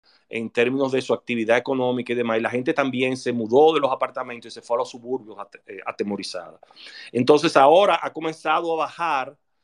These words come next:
la gente ha comenzado a bajar de nuevo a downtown. Yo vivo en downtown, me encanta downtown. Y, eh, hay una serie de programas que ha instituido la,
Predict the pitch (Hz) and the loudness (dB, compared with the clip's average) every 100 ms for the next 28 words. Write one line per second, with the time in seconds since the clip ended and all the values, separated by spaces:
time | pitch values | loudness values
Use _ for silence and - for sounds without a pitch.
0 | _ - 117 127 143 156 151 151 151 151 | _ -14 -12 -12 -12 -10 -8 -6 -4 -4
1 | 151 156 143 147 147 143 139 135 165 135 | -4 -6 -6 -4 -2 -2 -4 -6 -6 -4
2 | 117 151 139 165 139 127 123 120 143 139 | 2 2 2 -4 -8 -10 -12 -10 -10 -10
3 | 123 120 113 139 143 139 135 123 123 131 | -10 -18 -12 -4 -4 -2 -8 -8 -10 -10
4 | 123 107 104 _ _ _ _ _ - 131 | -10 -12 _ _ _ _ _ _ -12 -8
5 | 131 127 127 - 139 131 127 123 113 110 | -6 -6 -8 -6 -2 2 2 4 2 -2
6 | _ _ _ _ _ _ _ - 143 160 | _ _ _ _ _ _ _ 2 4 4
7 | 180 156 170 175 165 160 151 139 135 131 | 2 0 0 2 2 2 0 2 0 -2
8 | 123 120 131 139 135 131 127 123 107 107 | -4 -6 -6 -10 -8 -4 -2 -2 -4 -4
9 | 98 | -6